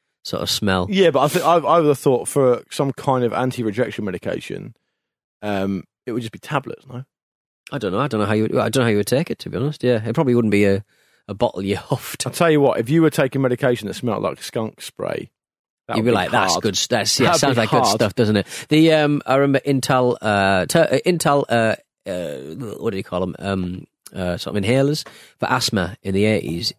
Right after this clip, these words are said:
Speaker 1: used to taste fucking disgusting. Like, it just used to properly taste like rotten. I hated taking
Speaker 2: I think
Speaker 1: it.
Speaker 2: I had a go on a couple of my
Speaker 1: Ugh.
Speaker 2: mates when I was a kid, and it didn't, it wasn't very
Speaker 1: Gross.
Speaker 2: nice. But did you, did your mates used to do that with you?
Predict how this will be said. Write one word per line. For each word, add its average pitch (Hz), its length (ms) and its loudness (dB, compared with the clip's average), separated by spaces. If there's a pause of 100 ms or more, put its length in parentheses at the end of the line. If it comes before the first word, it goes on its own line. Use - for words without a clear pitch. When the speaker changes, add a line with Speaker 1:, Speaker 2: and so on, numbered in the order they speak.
(120)
Speaker 1:
used 80 280 -6
to - 60 -8
taste - 380 -4
fucking - 500 -10
disgusting. - 640 -12 (440)
Like, 98 140 -2
it 110 40 0
just 113 220 -4
used 113 100 -4
to 113 80 -2
properly 135 640 -2
taste 104 340 -4
like 87 160 -2
rotten. 95 400 0
I - 40 -12
hated - 420 -2
taking - 180 -4
Speaker 2:
I - 40 0
think 147 240 -2
Speaker 1:
it. - 40 0
Speaker 2:
I - 40 4
had 143 80 2
a 131 60 0
go 127 200 2
on 120 80 0
a 110 60 -4
couple 123 200 -6
of 110 60 -2
my 107 100 2
Speaker 1:
Ugh. 151 180 6
Speaker 2:
mates 147 120 -2
when 107 60 -4
I 101 40 -2
was 101 80 -6
a 104 40 -4
kid, 131 220 -2
and 98 100 -2
it 92 80 -6
didn't, 101 160 -4
it - 20 2
wasn't 104 180 0
very 113 140 2
Speaker 1:
Gross. 101 180 -2
Speaker 2:
nice. 95 160 -4
But 170 120 -16
did 175 120 -2
you, 190 120 0
did 165 120 -2
your 190 140 2
mates 185 240 -2
used 143 140 -6
to 131 120 -10
do 131 140 -2
that 95 140 2
with 104 100 -4
you? 127 240 -2